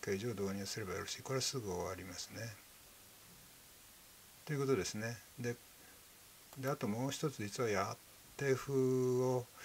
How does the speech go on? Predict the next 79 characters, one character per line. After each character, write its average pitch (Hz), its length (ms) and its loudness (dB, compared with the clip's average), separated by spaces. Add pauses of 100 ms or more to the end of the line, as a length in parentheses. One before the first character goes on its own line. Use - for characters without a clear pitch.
(380)
イ 135 60 -4
ン 123 40 -4
ス - 100 -6
ト 135 100 -4
ー 123 40 0
ル 98 80 0
し - 400 0
な 107 400 0
い 104 80 -2
と 110 140 -8
い - 20 -6
け 110 100 -2
な 107 100 0
い 101 40 2
ん - 40 2
で 90 60 -2
す - 120 -2
が、 104 80 -2
そ 123 60 0
れ 131 80 4
は 107 80 4
後 101 140 -4
回 139 200 0
し - 100 0
に 107 60 -8
し - 80 -4
て、 - 80 -4
こ 117 100 -2
れ 123 80 0
で 135 180 0 (400)
多 147 140 -2
分 120 120 -2
Emacs 117 440 0
が 85 60 -4
起 - 200 -2
動 110 200 0
で 104 120 -2
き 110 80 -6
る 120 120 -8
と - 80 -6
思 90 140 -6
い 98 40 -6
ま 101 100 -6
す - 140 -4
の 85 100 -6
で、 107 160 -2 (640)
え 101 140 -2
ー - 20 -2
と 107 140 -6
で 98 100 -4
す - 100 -6
ね、 87 80 -8 (1700)
こ - 200 -8
こ 120 140 -4
じ 117 120 -2
ゃ 113 60 2
な 120 100 -2
い 95 60 -2
で 82 60 -8
す - 120 -12
ね。 110 200 -6
こ - 220 -2
れ 135 260 6
を 139 140 2
ダ 117 160 2
ッ - 20 -2
シ - 140 -4
ュ 131 40 -2
ボ 123 100 0
ー 113 40 -2
ド 101 100 0
に 92 60 -2
ピ 104 200 -6
ン 101 100 0
止 101 140 0
め 98 140 -2
を 98 120 -4
し - 160 -4
て、 131 300 -4